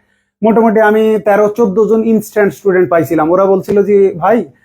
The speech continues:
অবশ্যই এই যে ভাইয়া শব্দটা দেখেন, মেয়েরা ভাইয়া বলতো, আমার ভাইয়ার অপছন্দের অনেক কারণ আছে ভাইয়া শব্দের পিছনে। তো যাই হোক, আমি ওই দিকে যাচ্ছি না। তো আমার ওই ব্যাচে কয়েকজন ছাত্রী ছিল,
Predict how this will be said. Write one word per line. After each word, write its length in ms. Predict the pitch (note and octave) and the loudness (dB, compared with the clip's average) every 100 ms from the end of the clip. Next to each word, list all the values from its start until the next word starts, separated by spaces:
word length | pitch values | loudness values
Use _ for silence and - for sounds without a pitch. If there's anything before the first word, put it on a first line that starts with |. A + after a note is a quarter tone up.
| _ _ _ _ - - | _ _ _ _ -14 -2
অবশ্যই 360 | F#3+ G3+ A3+ | -2 2 2
এই 80 | G#3 | 2
যে 80 | G3 | -2
ভাইয়া 420 | D#3 G3 A#3 A#3 | -2 0 0 0
শব্দটা 440 | A3+ F#3+ F3 F3+ | 0 -2 -4 -4
দেখেন, 300 | D#3+ D3+ D#3+ | -4 -2 -2
মেয়েরা 520 | F3 F#3 F3+ F3 E3 - | 0 0 2 2 0 -2
ভাইয়া 320 | D3+ F3 F#3+ | -2 0 0
বলতো, 400 | E3 D#3 C#3 F#3+ - _ | 0 -2 -2 -4 -6 _
আমার 320 | D#3 E3+ F3+ | -2 0 0
ভাইয়ার 320 | D#3+ D#3 F3 E3+ | 0 0 2 0
অপছন্দের 520 | D3+ E3 - D#3+ D3 | -2 -4 -4 -2 -2
অনেক 200 | D3 C#3+ | -4 -2
কারণ 280 | D#3+ E3 C#3 | -2 0 -2
আছে 160 | B2+ | -2
ভাইয়া 200 | C3 C3+ | 0 0
শব্দের 320 | C#3 C3+ C3+ | 0 -4 -4
পিছনে। 260 | C3 B2+ D3+ - _ _ _ _ | -4 -6 -8 -10 _ _ _ _
তো 100 | - | 0
যাই 100 | F3+ | 0
হোক, 100 | F#3+ | 2
আমি 120 | G3 F#3+ | 2 2
ওই 100 | F#3 | 2
দিকে 240 | E3+ F3 | 0 0
যাচ্ছি 300 | D#3 D3+ F3+ | 0 -2 -2
না। 180 | E3+ F#3 _ _ _ _ | -2 -4 _ _ _ _
তো 80 | G#3 G#3 G3+ - - _ - | 0 2 2 0 -6 _ -4
আমার 260 | F#3 G3+ | 0 2
ওই 120 | G3+ | 2
ব্যাচে 420 | F#3+ F#3 F#3 F#3+ F#3 - _ _ _ | 2 0 0 -2 -2 -8 _ _ _
কয়েকজন 340 | F#3+ F#3 F#3 - - - - - - | -2 0 -2 -4 -12 -20 -20 -20 -8
ছাত্রী 280 | F#3+ - F#3+ | -6 -2 0
ছিল, 180 | C#3+ | 0